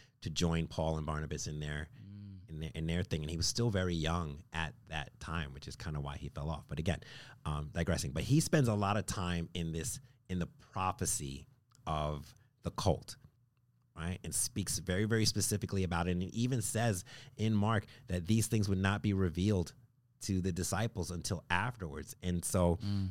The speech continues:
Speaker 1: here's, maybe, maybe Mark is the historian o-, o-, of the lot right now,
Speaker 2: Yeah,
Speaker 1: right?
Speaker 2: yeah.
Speaker 1: Going into detail.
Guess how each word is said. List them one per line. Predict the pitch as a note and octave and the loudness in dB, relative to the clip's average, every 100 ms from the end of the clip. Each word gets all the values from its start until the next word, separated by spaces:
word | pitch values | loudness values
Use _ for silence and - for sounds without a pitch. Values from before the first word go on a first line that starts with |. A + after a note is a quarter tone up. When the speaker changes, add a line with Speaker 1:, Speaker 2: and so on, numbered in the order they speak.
| G2 | -6
Speaker 1:
here's, | - A2 A#2+ G#2+ - - - - - | -2 4 4 2 -4 -14 -20 -20 -2
maybe, | F#2 F2+ G#2+ | 0 4 4
maybe | G2+ F#2+ A2+ A#2 | 4 4 2 2
Mark | A#2 B2 | 2 2
is | D3+ | 4
the | C#3 | 6
historian | D3 F3 - G3+ C4 D4+ G#3 D3+ | 8 8 6 4 6 6 4 6
o-, | C3 B2+ | 6 6
o-, | B2+ - | 2 4
of | B2 | 4
the | A#2+ | 6
lot | A#2+ A#2+ G#2+ | 6 8 6
right | G2+ G2 F#2 | 6 4 4
now, | G2 F2 | 2 4
Speaker 2:
Yeah, | F2+ | 2
Speaker 1:
right? | F#2+ B2+ B2+ | 2 0 -4
Speaker 2:
yeah. | F#2+ | -6
Speaker 1:
Going | G#2 A#2 | -2 0
into | A#2 A2+ A2+ | -2 -6 0
detail. | D3 F3+ C#3+ D#2 | 2 2 2 0